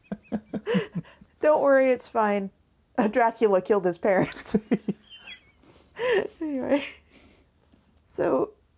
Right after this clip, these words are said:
he requests any information he can get about the Chandrian, and then spends a little bit of time perusing the books and picks one called The Mating Habits of the Common Drakus.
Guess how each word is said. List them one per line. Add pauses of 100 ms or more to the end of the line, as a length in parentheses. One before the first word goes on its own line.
(180)
he
requests (600)
any
information
he
can
get
about
the
Chandrian, (840)
and
then (380)
spends
a
little
bit
of
time (640)
perusing
the
books (280)
and
picks
one
called
The
Mating
Habits
of
the
Common
Drakus.